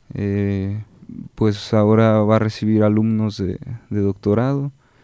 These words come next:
¿por qué no platicas con él?". Entonces así fue como, "Ah, pues voy y lo veo".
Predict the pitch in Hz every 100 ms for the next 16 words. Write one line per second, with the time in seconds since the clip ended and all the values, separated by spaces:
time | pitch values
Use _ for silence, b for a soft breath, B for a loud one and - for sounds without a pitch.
0 | b b - 107 110 117 113 104 107 117
1 | 113 - 98 104 131 117 113 131 127 139
2 | 135 - 117 107 175 170 139 123 82 95
3 | 113 120 123 123 117 110 127 190